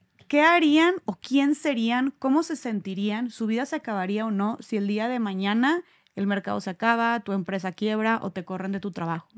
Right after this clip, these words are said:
¿no? ¿Qué harías? ¿Qué serías? ¿Se acaba tu vida? ¿No?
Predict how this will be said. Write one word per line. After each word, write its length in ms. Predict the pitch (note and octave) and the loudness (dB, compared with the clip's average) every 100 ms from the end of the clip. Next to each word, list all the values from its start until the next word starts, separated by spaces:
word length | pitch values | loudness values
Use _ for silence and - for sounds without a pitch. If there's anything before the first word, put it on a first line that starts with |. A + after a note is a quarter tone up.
| A3 | -6
¿no? 240 | F#3 - - - - _ _ _ | -4 -6 -10 -20 -20 _ _ _
¿Qué 100 | B3+ | 4
harías? 500 | B3 A#3 E3+ - - _ | 6 4 0 -6 -18 _
¿Qué 140 | A3 | -2
serías? 580 | G3+ A#3 A3+ F3 - - | 0 2 2 0 -6 -16
¿Se 100 | - | -6
acaba 260 | F#3+ G3 G#3+ | -4 0 0
tu 80 | A3+ | 0
vida? 460 | A3 A#3 A#3 B3+ - - | -4 -2 -4 -6 -10 -4
¿No? 380 | G3 G#3 C#4 | -2 0 -2